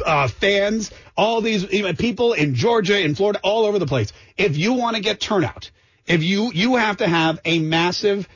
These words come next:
rally in Savannah, in Atlanta. You have to have rallies all over the state.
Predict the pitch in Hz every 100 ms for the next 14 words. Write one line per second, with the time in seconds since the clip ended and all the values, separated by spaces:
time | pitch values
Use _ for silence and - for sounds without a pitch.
0 | _ 156 170 160 135 117 101 - - 175
1 | 147 165 170 165 120 85 - _ 170 170
2 | 170 156 165 151 98 - _ 180 202 185
3 | 190 170 175 170 175 160 170 170 165 151
4 | 147 135 135 107